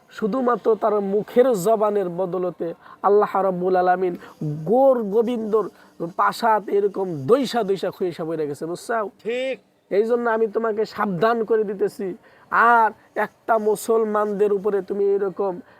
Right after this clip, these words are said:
Speaker 1: হ্যাঁ, এরকম বুলেট, এরকম বোমা মারবা না। মুসলমানদের কলিজার ভিতরে কিন্তু আর যদি একটা বার কোনো সময় এরকম আঘাত আনো, দেখবা যে তোমার এইরকম রাজপ্রাসাদ সহ, তুমি সহ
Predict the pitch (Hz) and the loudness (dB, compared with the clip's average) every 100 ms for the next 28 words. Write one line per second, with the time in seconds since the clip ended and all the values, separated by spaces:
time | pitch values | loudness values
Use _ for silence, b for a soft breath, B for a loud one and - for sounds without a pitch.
0 | - 208 208 - b b - 208 208 196 | -2 0 2 -2 b b 0 2 4 2
1 | 214 180 190 233 226 190 b b 208 226 | -2 -2 2 2 2 -2 b b 2 4
2 | 220 233 208 175 214 233 233 233 220 233 | 2 -2 -4 -4 -2 0 0 0 0 -2
3 | 226 220 b _ 208 220 233 240 233 233 | -2 -4 b _ -4 -2 -2 -2 -2 -2
4 | 220 214 247 b - 247 247 233 214 208 | -2 -2 -6 b -4 0 2 0 0 -2
5 | 214 214 208 - 208 170 b b - 196 | -4 -4 -6 -4 -4 -4 b b -4 0
6 | 226 208 208 214 220 - 226 202 208 190 | 0 0 -4 -2 -4 -4 -4 -2 -4 -4
7 | 214 202 190 - 196 180 165 b _ 208 | -4 -4 -4 -6 -4 -4 -6 b _ -4
8 | 202 208 196 190 233 240 - 220 208 170 | -4 -4 -4 2 4 4 2 -2 -2 -4
9 | b _ - 190 196 185 180 196 185 175 | b _ -10 -6 -6 -6 -6 -6 -4 -6
10 | - b _ 180 185 214 208 202 214 190 | -8 b _ -14 -4 2 4 2 2 -2
11 | 175 202 202 - 196 190 214 190 196 180 | 0 0 0 -2 -4 -2 -4 -4 -2 -2
12 | 170 226 233 208 196 | -2 -4 -4 -4 -2